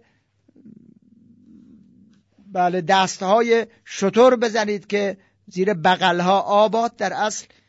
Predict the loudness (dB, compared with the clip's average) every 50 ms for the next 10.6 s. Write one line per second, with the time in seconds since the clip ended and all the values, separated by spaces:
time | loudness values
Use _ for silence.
0 | _ _ _ _ _ 0 0 0 0 -2 -4 -6 -4 -4 -2 -2 -2 -2 -2 -2
1 | -2 -2 -4 -4 -4 -2 0 2 4 4 4 4 4 4 4 4 4 2 2 -2
2 | -4 -6 -6 -2 -2 -2 -2 -2 -4 -6 -4 -4 -6 -6 -6 -6 -6 -6 -6 -8
3 | -6 -4 -2 0 0 0 0 -2 -2 -4 -6 -6 -6 -8 -6 -6 -4 -6 -6 -6
4 | -6 -6 -4 -4 -4 -4 -4 -6 -6 -6 -6 -6 -6 -4 -2 -2 -4 -4 -6 -8
5 | -6 -6 -6 -6 -6 -6 -6 -4 -6 -4 -4 -4 -4 -4 -4 -6 -8 _ _ _
6 | _ _ _ _ _ _ _ _ _ _ -16 -12 -12 -10 -8 -8 -8 -8 -8 -10
7 | -12 -14 -16 -20 -20 -20 _ _ _ _ _ _ _ _ _ -10 -8 -8 -6 -4
8 | -4 -4 -2 -2 -6 -6 -8 -10 -6 -6 -6 -6 -6 -6 -6 -6 -6 -4 -6 -6
9 | -8 -10 -12 -12 -12 -10 -8 -4 -2 -2 0 0 0 -2 -4 -6 -8 -12 -12 -8
10 | -4 0 0 0 0 -2 -6 -14 -16 -20 -20